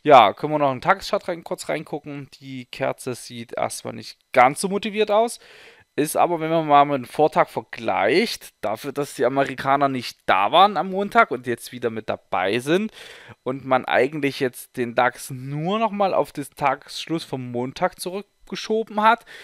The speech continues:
finde ich das jetzt nicht so dramatisch, muss ich sagen halt, ne? Also ich, klar, eine rote Tageskatze ist schön, aber,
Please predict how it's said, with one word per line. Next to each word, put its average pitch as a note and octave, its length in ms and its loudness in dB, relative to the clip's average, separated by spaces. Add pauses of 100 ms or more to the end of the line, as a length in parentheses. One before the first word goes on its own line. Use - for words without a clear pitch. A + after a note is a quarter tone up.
(920)
finde D3+ 240 0
ich C#3 100 -4
das B2 180 -2
jetzt A#2+ 160 -6
nicht B2 160 -10
so C3 100 -12
dramatisch, D#3+ 680 2
muss G#2 240 -16
ich - 80 -16
sagen A2 460 -2
halt, - 220 -10
ne? C#3 100 -6
Also C#3 220 -6
ich, - 80 -14
klar, C#3 180 6
eine F3 140 -2
rote D3 260 -8
Tageskatze C#3+ 560 -4
ist A#2+ 160 -12
schön, F#3 260 -4
aber, D#3+ 200 0